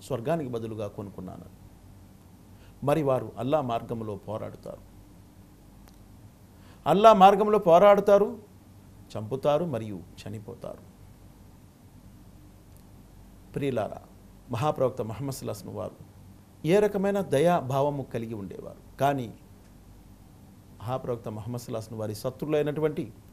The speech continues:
అవిశ్వాసులు, ముష్రికులు, కాఫిర్లు ఖుబైబ్ బిన్ అదీ రదియల్లాహు అన్హు వారికి ఏ మాట అన్నారు?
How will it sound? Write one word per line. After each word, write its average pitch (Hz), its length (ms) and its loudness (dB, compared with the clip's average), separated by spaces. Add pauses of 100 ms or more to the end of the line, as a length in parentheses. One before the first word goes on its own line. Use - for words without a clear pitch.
(720)
అవిశ్వాసులు, 143 600 -2
ముష్రికులు, 156 440 -8
కాఫిర్లు 165 480 0 (2250)
ఖుబైబ్ 151 260 4
బిన్ 123 120 -2
అదీ 123 200 -2
రదియల్లాహు 113 500 -4
అన్హు 104 140 -12
వారికి - 420 -12 (1000)
ఏ 131 40 0
మాట 147 220 2
అన్నారు? 156 380 2